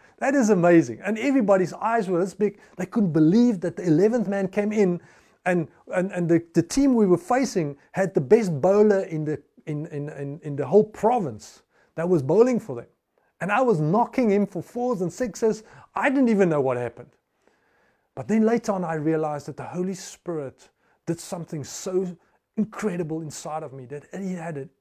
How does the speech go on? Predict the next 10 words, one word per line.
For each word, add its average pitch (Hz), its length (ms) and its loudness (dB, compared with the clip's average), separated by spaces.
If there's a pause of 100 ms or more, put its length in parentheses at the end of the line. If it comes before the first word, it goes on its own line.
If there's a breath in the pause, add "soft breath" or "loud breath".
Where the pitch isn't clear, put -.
(120)
a - 40 -12
physical 185 720 -8
impact 190 500 -8
on 131 160 -14
my 123 140 -12
life 147 520 -16 (440)
to 156 100 -10
such - 360 -14
a 156 60 -10
degree. 139 360 -10